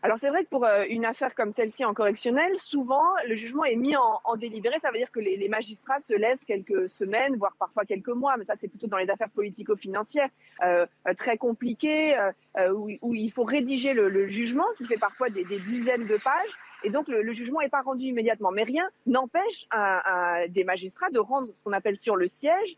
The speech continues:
c'est-à-dire de partir délibérer. Euh, on voit ça aussi très souvent au quotidien, euh, pour des ju-, des affaires, euh, et dans les plus petites affaires.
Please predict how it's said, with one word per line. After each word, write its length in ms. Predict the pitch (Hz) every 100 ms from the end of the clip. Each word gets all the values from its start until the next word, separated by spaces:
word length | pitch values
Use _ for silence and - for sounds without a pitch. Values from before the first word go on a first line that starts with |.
| _
c'est-à-dire 420 | 220 - 208 339
de 120 | 254 196
partir 640 | - 277 - 277 285 262
délibérer. 500 | 214 190 185 202 285 403 - - 196
Euh, 40 | 202
on 100 | 196
voit 140 | 214
ça 140 | 254
aussi 180 | 240 226
très 200 | - 269
souvent 380 | 247 254 240 247
au 80 | 214
quotidien, 560 | 214 196 208 190 277 370 359
euh, 60 | 226
pour 260 | 208 190
des 140 | 185 190
ju-, 160 | 190 185
des 140 | 180 185
affaires, 340 | 185 220 214
euh, 80 | 185 - -
et 100 | -
dans 100 | -
les 140 | 349 170
plus 180 | - 208
petites 280 | - 190
affaires. 280 | 214 247 320